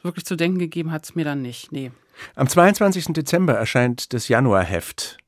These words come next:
Speaker 2: Dürfen Sie schon verraten, was auf dem Titel ist?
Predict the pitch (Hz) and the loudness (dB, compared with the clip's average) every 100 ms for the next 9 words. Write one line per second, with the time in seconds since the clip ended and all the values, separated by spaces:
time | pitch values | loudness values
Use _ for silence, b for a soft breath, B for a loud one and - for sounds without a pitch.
0 | _ b b _ - 117 120 143 135 120 | _ b b _ -16 -6 -2 0 0 2
1 | 120 104 170 147 139 127 117 131 160 190 | 4 4 2 0 0 0 -2 -2 -2 -6
2 | - - | -8 -18